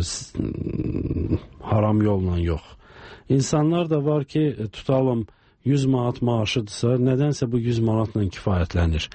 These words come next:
Da demir ki, mən biraz da daha çox işləyim, yazı yazım, yüz yox, yüz əlli, iki yüz, bəlkə də üç yüz manat pul qazanım. Yəni, bu baxımdan, e,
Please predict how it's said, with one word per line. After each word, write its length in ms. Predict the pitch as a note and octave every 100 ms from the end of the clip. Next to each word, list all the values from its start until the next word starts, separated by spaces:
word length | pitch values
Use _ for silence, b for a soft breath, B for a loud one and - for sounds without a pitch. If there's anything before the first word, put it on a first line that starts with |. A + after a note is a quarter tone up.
| B B -
Da 100 | B2 B2+
demir 240 | C#3+ C3+
ki, 160 | - A#2
mən 200 | A#2+ A#2
biraz 240 | A#2+ G2+
da 140 | G#2+ G2+
daha 180 | G#2 G#2
çox 300 | - G2+ -
işləyim, 560 | - - - F#2 F#2 F2+
yazı 320 | G2 F#2 G2
yazım, 380 | G2+ F#2+ B2+ D3 B B _
yüz 240 | D#3 D#3 C3+
yox, 160 | C3+ - -
yüz 200 | G#2 G#2
əlli, 320 | F#2 E2+ F2+
iki 320 | - - -
yüz, 240 | F#2 F2 -
bəlkə 240 | G#2+ - F#2
də 160 | F2+
üç 200 | - -
yüz 200 | E2 - - B B B B B -
manat 280 | G2 F#2+ G2+ -
pul 200 | G#2+ E2
qazanım. 460 | D2+ D2+ D2+ - - B B B B -
Yəni, 260 | C#3 D3+ D#3 - C#3+ C#3 -
bu 160 | D#3 D3+
baxımdan, 560 | C3 C#3 C3+ C#3+ C#3+
e, 340 | C3+ G2 A2